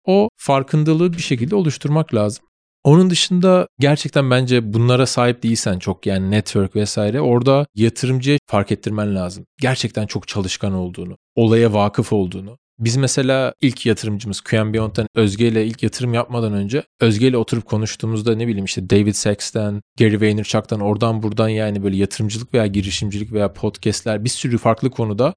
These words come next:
o kadar güzel sohbetler ediyorduk ki böyle heyecanla o onu anlatıyor. Şimdi ben orada bana bir şey anlatıyor. Hiçbirini bilmesem, hiçbirine hakim olmasam turn off diyorlar buna. İster istemez aklında şey olacak. Bu da bir şeyler yapıyor ama hiç hakim değil sektöre. Bu ne bileyim, spor spikeri olup, yorumcusu olup da bir takımdaki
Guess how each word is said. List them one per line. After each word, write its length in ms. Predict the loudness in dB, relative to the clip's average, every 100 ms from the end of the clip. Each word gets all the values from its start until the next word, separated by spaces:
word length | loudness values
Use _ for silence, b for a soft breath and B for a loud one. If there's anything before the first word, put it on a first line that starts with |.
| -6
o 60 |
kadar 240 | 0 2 2
güzel 220 | 2 -2
sohbetler 460 | 0 0 0 -2 -4
ediyorduk 320 | -2 -6 -6
ki 100 | 0
böyle 200 | 2 4
heyecanla 600 | 4 4 4 0 0 0
o 200 | 2 2
onu 100 | 0
anlatıyor. 480 | -2 -4 -2 -2 -2 _
Şimdi 220 | -4 0 2
ben 100 | 2
orada 400 | 2 4 2 2 0
bana 180 | 0
bir 60 | 0
şey 140 | 2
anlatıyor. 380 | 2 2 2 0
Hiçbirini 380 | 2 2 4 4
bilmesem, 540 | 4 4 2 -2 -4 -8
hiçbirine 280 | -8 -2 0
hakim 380 | 2 2 0 0
olmasam 360 | 0 0 -2 -6 0
turn 240 | 4 6
off 180 | 4 4
diyorlar 320 | 2 4 2
buna. 180 | -2 -4
İster 220 | 0 2
istemez 380 | 2 2 0 0 -2
aklında 360 | -4 0 0
şey 180 | 2 2
olacak. 300 | 2 0 -4 -4
Bu 100 | 0
da 180 | 0 0
bir 40 |
şeyler 240 | -2 0 0
yapıyor 300 | 0 -2 -2
ama 100 | -2
hiç 180 | -2 2
hakim 360 | 2 2 -2
değil 120 | 0
sektöre. 480 | -2 -6 -6 -6 -6 -10 _
Bu 120 | 0 2
ne 100 | 4
bileyim, 200 | 0 -2
spor 320 | -2 2 2
spikeri 440 | 0 -4 2 2
olup, 240 | 4 2 2
yorumcusu 440 | 2 2 -2 0
olup 240 | 0 0 0
da 140 | -2
bir 60 | 0
takımdaki 540 | -2 0 -2 0 0